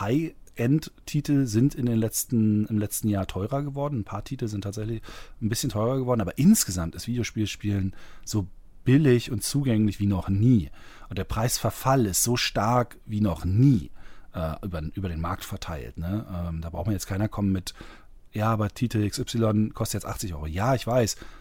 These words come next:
aber ich kann dir auch fünfzig Titel nennen, die auch alle gut sind, äh, die auch irgendwie nicht mal ein Jahr alt sind, ähm,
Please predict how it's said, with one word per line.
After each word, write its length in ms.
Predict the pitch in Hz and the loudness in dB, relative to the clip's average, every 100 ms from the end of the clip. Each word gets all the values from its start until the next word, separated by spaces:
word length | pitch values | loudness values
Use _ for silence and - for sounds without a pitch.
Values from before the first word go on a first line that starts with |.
| - | -10
aber 120 | - 98 | -4 -4
ich 80 | |
kann 180 | - 110 | 2 4
dir 180 | 110 113 | 4 2
auch 140 | 101 | 0
fünfzig 400 | - 139 - 135 | 6 6 6 0
Titel 300 | - 139 139 | 0 2 4
nennen, 260 | 127 131 131 | 6 6 6
die 100 | 131 | 6
auch 200 | 156 - | 4 4
alle 180 | 104 98 | 0 0
gut 220 | 104 110 | 0 2
sind, 300 | 135 143 - - - - - | 4 4 2 -12 -20 -18 -4
äh, 400 | 117 120 113 117 - | 2 4 4 0 -4
die 300 | 113 113 117 - - | -2 0 -2 -4 -6
auch 260 | 113 120 110 | 0 0 2
irgendwie 360 | 110 101 110 - - - - - | 0 2 0 -2 -14 -8 -6 -4
nicht 280 | 120 123 - | 2 2 4
mal 120 | 123 | 4
ein 160 | 113 107 | 4 6
Jahr 260 | 123 143 | 6 4
alt 180 | 95 92 | 2 -4
sind, 380 | - 110 131 - - - | 0 2 2 0 -10 -2
ähm, 400 | 113 110 110 | 0 4 2